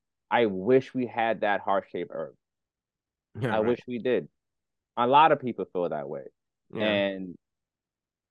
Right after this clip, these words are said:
Speaker 1: sure, and Shuri's arc in this movie was, 'cause you, again, in the comics, she becomes a Black Panther for a little bit of time. We know this, but in the movie was her journey of, like, "I don't want anything to do with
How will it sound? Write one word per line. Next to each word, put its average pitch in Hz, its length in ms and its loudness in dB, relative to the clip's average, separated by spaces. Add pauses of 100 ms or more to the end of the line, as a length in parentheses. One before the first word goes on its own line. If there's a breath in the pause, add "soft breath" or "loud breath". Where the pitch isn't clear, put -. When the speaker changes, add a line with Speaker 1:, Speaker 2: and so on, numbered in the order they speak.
(100)
Speaker 1:
sure, 160 460 4
and 120 260 -2
Shuri's 147 560 0
arc 117 260 2
in 110 100 -4
this 101 160 -6
movie 95 600 -4 (140)
was, 92 520 0 (200)
'cause 107 180 0
you, 135 200 -4 (380)
again, 104 440 0 (260)
in 117 100 -2
the 113 80 -2
comics, 131 420 0
she 127 80 -6
becomes 113 300 -6
a 101 40 -6
Black 95 220 0
Panther 98 180 -4
for 95 100 -4
a 87 40 -2
little 92 160 -4
bit 85 100 -6
of - 80 -12
time. 85 200 -6
We 87 80 -8
know 101 180 -2
this, 78 260 -4
but 82 260 0 (460)
in 131 160 2
the 127 80 4
movie 113 440 4
was 95 360 0 (240)
her 120 380 2
journey 104 480 -4
of, 85 260 -2
like, 80 320 -4 (800)
"I 147 300 4
don't 123 240 4
want 107 160 0
anything 110 320 -2
to 101 80 -4
do 98 200 -2
with 90 220 -4